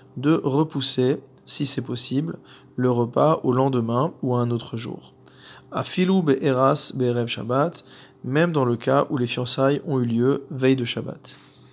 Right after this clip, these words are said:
Il ressort donc que c'est uniquement dans le cas des fiançailles où il faut s'efforcer de repousser la Seouda, mais que dans le cas du mariage, s'il a eu lieu le vendredi, il n'y a pas nécessité de repousser le repas à un autre jour. Veda Decholze Bisouda Terusin,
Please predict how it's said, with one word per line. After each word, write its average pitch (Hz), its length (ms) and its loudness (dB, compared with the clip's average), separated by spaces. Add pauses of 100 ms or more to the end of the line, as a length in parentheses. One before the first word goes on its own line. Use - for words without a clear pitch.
(560)
Il 127 80 0
ressort 123 300 2
donc 165 320 0
que 131 100 -2
c'est 127 340 -2
uniquement 160 500 -2
dans 123 100 -2
le 117 120 -2
cas 127 200 0
des 117 100 -2
fiançailles 123 580 -2 (400)
où - 60 -2
il 117 60 -4
faut 127 160 -6
s'efforcer 131 520 -4
de 123 80 -4
repousser 123 420 -4
la 113 100 -2
Seouda, 123 480 -2 (460)
mais 117 80 -8
que 135 100 -2
dans 131 140 4
le 127 80 2
cas 123 140 0
du 117 100 -4
mariage, 127 480 0
s'il 127 140 -4
a - 20 0
eu 123 80 0
lieu 123 140 -2
le 120 60 -2
vendredi, 113 600 -6
il 135 80 -8
n'y 117 100 -4
a 113 60 -6
pas 127 300 -2
nécessité 117 680 -8
de 120 80 -8
repousser 127 720 -2
le 131 80 -6
repas 120 340 -2
à - 140 -6
un 123 140 -4
autre 117 260 -10
jour. 101 200 -14 (600)
Veda 151 440 4
Decholze 165 560 0
Bisouda 135 480 -2
Terusin, 135 720 -4